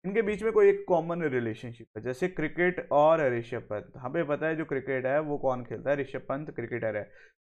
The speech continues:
वैसे ही अगर आप देखो तो इनमें भी एक लॉजिक सेम होगा। क्या सानिया मिर्जा चेस खेलती है, आप बोलोगे नहीं सर ये तो नहीं खेलती। विराट कोहली फुटबॉल, नहीं सर। कबड्डी सानिया नेहवाल, नहीं सर। बॉक्सिंग मैरी कॉम, बिल्कुल सही।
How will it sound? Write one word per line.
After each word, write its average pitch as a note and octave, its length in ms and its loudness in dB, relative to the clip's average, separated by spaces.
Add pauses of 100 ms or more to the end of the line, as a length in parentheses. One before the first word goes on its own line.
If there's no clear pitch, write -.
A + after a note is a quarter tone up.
वैसे E3+ 220 4
ही F3+ 180 6
अगर E3+ 220 4
आप E3 140 6
देखो D#3 280 -2
तो E3+ 80 0
इनमें F3 280 -2
भी E3+ 160 2
एक D#3+ 140 -2
लॉजिक C#3+ 380 0
सेम A2+ 300 -6
होगा। G#2 200 -6 (220)
क्या - 480 2
सानिया F3+ 360 2
मिर्जा E3+ 260 0
चेस D#3+ 280 -4
खेलती D#3+ 300 -2
है, D#3+ 60 4
आप D3 100 4
बोलोगे A#2+ 300 -2
नहीं A#2 220 -4
सर C#3+ 240 -2
ये A#2+ 180 -2
तो A#2 140 -6
नहीं B2+ 140 -6
खेलती। - 460 -12 (280)
विराट F3+ 340 6
कोहली D#3 240 0
फुटबॉल, D#3+ 480 2
नहीं A#2+ 280 -6
सर। A#2 240 -6
कबड्डी D#3 480 0
सानिया C#3 340 -4
नेहवाल, D#3+ 400 -2
नहीं A#2 160 -8
सर। A2+ 180 -8
बॉक्सिंग D#3 540 2
मैरी C3 200 -2
कॉम, E3 340 -2
बिल्कुल A#2+ 380 -4
सही। A2 320 -6